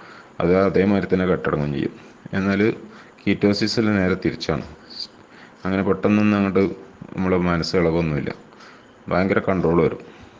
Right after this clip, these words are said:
ആ കാര്യത്തിൽ നമുക്കങ്ങനെ ഒരു, ഏഹ്, ഒരു കോഴി-,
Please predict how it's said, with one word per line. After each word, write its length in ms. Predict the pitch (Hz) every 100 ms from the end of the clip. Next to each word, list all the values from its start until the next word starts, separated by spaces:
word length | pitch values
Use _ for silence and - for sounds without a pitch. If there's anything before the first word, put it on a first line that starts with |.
| -
ആ 100 | -
കാര്യത്തിൽ 440 | 85 92 85 - 87 90 90 - - - -
നമുക്കങ്ങനെ 500 | - 98 92 95 95 95
ഒരു, 160 | 95 95 - - - - - -
ഏഹ്, 340 | 90 90 92 90
ഒരു 120 | 90
കോഴി-, 360 | 92 95 92